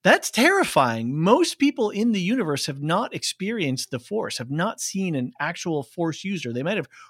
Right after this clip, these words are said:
heard of the Jedi or seen one walking down a street one day, but to actually go, <laughs> like, have one walk, wrecking shop as he's walking down the, the hallway of your spaceship.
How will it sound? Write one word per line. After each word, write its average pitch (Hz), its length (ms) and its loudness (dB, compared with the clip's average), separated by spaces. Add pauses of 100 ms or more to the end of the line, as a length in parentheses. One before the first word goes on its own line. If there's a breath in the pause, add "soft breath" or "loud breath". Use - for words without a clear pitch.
heard 214 420 4
of 131 160 4
the 127 100 2
Jedi 117 680 -2
or 104 120 -8 (240 soft breath)
seen 190 400 2
one 147 180 4
walking 139 340 2
down 123 200 0
a 107 40 -6
street 247 460 -2
one 107 260 -2
day, 104 460 -8 (920)
but 147 120 0
to 160 140 0
actually 147 680 2 (260)
go, 165 560 6 (180)
<laughs> - 200 -16
like, 165 220 4
have 170 260 4
one 156 360 2 (120)
walk, 131 400 -2
wrecking 156 420 2
shop 135 560 0 (260 loud breath)
as 135 200 0
he's 143 400 -2
walking 156 520 -2
down 143 380 2
the, 123 440 0
the 117 300 -8
hallway 151 520 2
of 127 100 -2
your 107 140 -6
spaceship. 185 680 -6